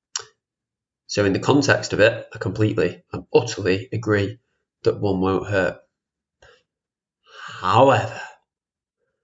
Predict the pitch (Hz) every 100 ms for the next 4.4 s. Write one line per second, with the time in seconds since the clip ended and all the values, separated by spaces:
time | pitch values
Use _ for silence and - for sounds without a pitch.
0 | _ _ _ - 120 123 - 110 110 113
1 | 110 107 104 110 104 - - _ _ _
2 | _ _ _ _ _ _ _ _ _ _
3 | _ _ _ - - 127 131 120 113 120
4 | 120 110 95